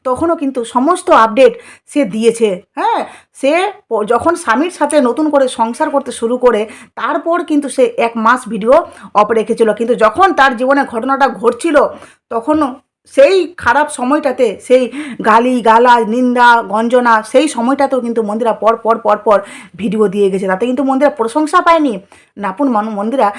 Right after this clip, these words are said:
তখন নিন্দা কুড়িয়েছে। তবুও কিন্তু মন্দিরা সেই সময়টাতে ভিডিও দিয়েছে। আজকে মন্দিরার জীবনে একটা চরম দুঃখের দিন, তাই না? তার বাবা তার জীবনের মতো তার কাছ থেকে চলে গেছে। তাহলে সেই দিনটাকে মন্দিরা কেন সবার কাছে সাপো-, শেয়ার করবে না বলো তো? আর রেভিনিউ,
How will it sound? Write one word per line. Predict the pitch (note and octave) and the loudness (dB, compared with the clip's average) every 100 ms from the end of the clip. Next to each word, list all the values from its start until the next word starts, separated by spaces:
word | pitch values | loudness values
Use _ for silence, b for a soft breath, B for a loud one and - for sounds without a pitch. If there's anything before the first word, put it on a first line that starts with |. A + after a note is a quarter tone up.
| B B | B B
তখন | G#3+ G#3 | -8 -6
নিন্দা | G3 A3 A3 A#3 | -4 -2 -2 -2
কুড়িয়েছে। | A3 G3+ G3 G#3 F#3 | -4 -4 -4 -4 -6
তবুও | A#3 B3 F4 | -4 -2 -2
কিন্তু | D4 C#4 B3+ | -2 -4 -4
মন্দিরা | A#3 B3 B3 | -4 -4 -4
সেই | B3+ C#4 | -4 -4
সময়টাতে | C4 B3 A#3 | -4 -2 -4
ভিডিও | F#3+ G#3 A3 | -6 -4 -4
দিয়েছে। | A3 G#3+ A3+ | -2 -2 -2
আজকে | G3+ - D4 | -4 -2 -2
মন্দিরার | A#3 A#3 C4+ A3 | 0 0 0 0
জীবনে | A#3 C#4 A#3 B3 B3+ B A#3 | 0 0 0 -4 -14 B -10
একটা | - B3 D4+ - - _ - | -8 2 2 2 -2 _ -2
চরম | C4 D#4 E4+ E4 D#4+ _ | 2 4 2 -2 -12 _
দুঃখের | G#3 D#4+ - F#4+ B3+ | -6 -6 0 2 2
দিন, | B3+ G3+ | 0 0
তাই | C#4 | 2
না? | F4+ C4+ | 4 2
তার | A3+ | 2
বাবা | G#3+ G#3+ C#4+ A#3+ | 2 4 4 2
তার | A#3+ A3+ G#3 F#3+ F#3+ | 2 0 0 -8 -8
জীবনের | A#3 B3 C#4 | -4 0 2
মতো | B3+ B3+ | 2 0
তার | B3+ G#3+ | 2 0
কাছ | G#3+ G#3+ | 0 -4
থেকে | A#3+ A#3 | -4 0
চলে | G#3+ G3+ | 0 2
গেছে। | G3 G3+ F#3 - B B | -2 -2 -6 -6 B B
তাহলে | A#3+ C4+ B3+ | -2 0 0
সেই | - G4 | 0 0
দিনটাকে | D4+ D#4 D#4 C#4+ | 0 0 0 0
মন্দিরা | B3+ C#4+ D#4 | -2 0 0
কেন | D4 D#4 F#4 E4 - _ | 2 2 2 0 -4 _
সবার | _ B3+ C#4 | _ -2 -2
কাছে | B3+ B3+ | -4 -4
সাপো-, | A#3+ B3+ A#3+ B B B | -4 -2 -8 B B B
শেয়ার | D4 C#4 | 2 4
করবে | C4+ B3+ D4 | 4 4 4
না | C#4 | 2
বলো | C4+ C#4 | 2 0
তো? | D#4 D#4+ - | -4 -8 -10
আর | G#3+ F#3+ | -8 -6
রেভিনিউ, | G3 B3+ E4+ G#4 F#4+ | 0 2 2 2 0